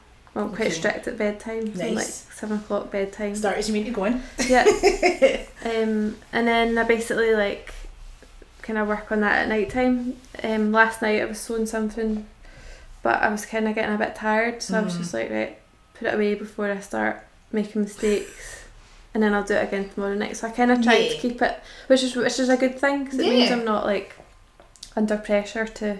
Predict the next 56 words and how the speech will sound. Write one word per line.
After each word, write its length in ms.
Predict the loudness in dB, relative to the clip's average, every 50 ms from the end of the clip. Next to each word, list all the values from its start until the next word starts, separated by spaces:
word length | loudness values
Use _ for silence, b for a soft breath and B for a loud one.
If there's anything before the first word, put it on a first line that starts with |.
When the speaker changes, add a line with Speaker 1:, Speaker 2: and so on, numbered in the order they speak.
| -6 -4
Speaker 2:
No, 280 | -2 2 4 4 4 4
and 160 | 2 0 0
you're 100 | 0 0
not 140 | 0 0 0
gonna 180 | -2 -2 -2
scun 320 | 0 0 0 0 0 0 2
at 60 | 6 6
yourself, 500 | 6 6 6 4 2 0 0 -2 -2 0
do 60 | 2
you 60 | 4
know 60 | 6
what 80 | 6 6
I 100 | 6 4
Speaker 1:
Yeah. 60 | 4
Speaker 2:
mean? 140 | 2 0 0
As 100 | -2 -2
much 220 | -2 -4 -4 -4 -4
as 100 | -4 -2
you 100 | -2 -2
love 220 | -2 -2 -2 0
it, 180 | 0 0 0 -2 -4
like, 300 | -4 -4 -4 -4 -6 -8 -12 -14 -16 B B B B B B B B -8 0
Speaker 1:
Oh, 60 | 2 4
yeah, 120 | 4 4
I 20 |
don't 100 | 4 4
want 160 | 2 0 0 -2
to 80 | -4
be 60 | -6
up 100 | -8 -8
till, 120 | -6 -6 -6
like, 60 | -6
three 180 | -6 -4 -2 0
in 80 | 2 2
the 60 | 2
morning 280 | 0 0 0 0 0
Speaker 2:
aye, 220 | 2 2 0 0 0
Speaker 1:
sewing. 300 | 2 2 2 2 2 2
Speaker 2:
and 100 | 2 0
you're 80 | 0 0
like, 220 | 0 -2 -2 -4 -6
"This 160 | -8 -8 -8
is 60 | -8
now 160 | -8 -6 -6 -8
the 60 | -8
bane 220 | -6 -6 -6 -6
of 120 | -6 -8 -8
my 80 | -6
life," 220 | -4 -2 0 2 2
Speaker 1:
Uh-huh. 240 | 2 2 0 0 0
Speaker 2:
you 60 | 0
know, 220 | -2 -2 -2 -2 -2
like, 240 | -2 -4 -4 -6 -6
you 100 | -2 2
Speaker 1:
Yeah. 180 | 4 4 6 4
Speaker 2:
wanna 120 | 4 2